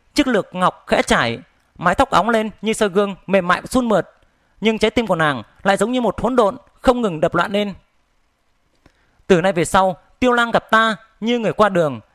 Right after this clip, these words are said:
ta gặp Tiêu Lang cũng không quen biết. Ta nên sắp xếp lại tâm tình, là một người phụ nữ, là một người vợ,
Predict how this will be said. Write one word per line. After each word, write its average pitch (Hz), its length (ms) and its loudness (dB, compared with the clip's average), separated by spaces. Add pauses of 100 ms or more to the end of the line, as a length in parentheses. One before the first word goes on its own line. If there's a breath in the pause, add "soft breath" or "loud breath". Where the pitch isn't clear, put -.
ta 226 100 4
gặp - 200 0
Tiêu 220 120 2
Lang 202 280 0 (260)
cũng 247 120 0
không 240 200 -2
quen 226 220 -2
biết. 285 180 -2 (360)
Ta 220 100 4
nên 208 160 -2
sắp 277 160 0
xếp - 160 0
lại 220 140 2
tâm 220 180 -2
tình, 160 280 -2 (260 soft breath)
là 202 120 2
một 190 160 -2
người 185 160 0
phụ 175 140 -6
nữ, 196 280 -2 (380)
là 185 160 2
một 180 180 -4
người 175 120 0
vợ, 170 320 0